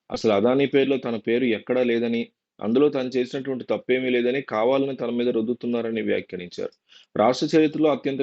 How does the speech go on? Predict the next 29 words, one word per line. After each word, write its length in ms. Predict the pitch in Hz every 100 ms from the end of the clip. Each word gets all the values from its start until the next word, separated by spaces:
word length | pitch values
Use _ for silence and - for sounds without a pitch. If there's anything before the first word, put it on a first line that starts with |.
| 127
చవకైన 420 | 113 120 131 143
విద్యుత్ 300 | 131 131 131
కొనుగోలు 360 | 139 131 131 120
ఒప్పందం 340 | - 123 120
ఇదేనని 360 | 110 117 120 117
అప్పట్లో 360 | 104 113 113
జగన్ 280 | 107 101 104
చెప్పారు. 320 | 104 90 - - _ _ _ - _
యూనిట్ 300 | 104 123 135
విద్యుత్ 340 | 131 120 123 120
ధర 160 | 123
ఐదు 240 | 135 117 120
రూపాయలు 340 | 117 123 127
పది 220 | 107 117
పైసలు 320 | 117 117 123
ఉంటే 180 | 123 123
దాన్ని 260 | 135 123 120
రెండు 240 | 107 107
రూపాయలు 340 | 123 123 127 127
నలభై 340 | 117 110 120
తొమ్మిది 260 | 123 120 117
పైసలకు 380 | 113 110 120
తగ్గించామని, 680 | 117 107 110 117 113 117 120
ఒప్పందాల 480 | 151 113 117 120 123
వల్ల 240 | 120 113 101 - _ _
లక్షల 400 | 104 104 - 143
కోట్లు 380 | 135 135 135 139
ఆదా 280 | 117 113 127
అయిందని, 540 | 127 123 120 120 131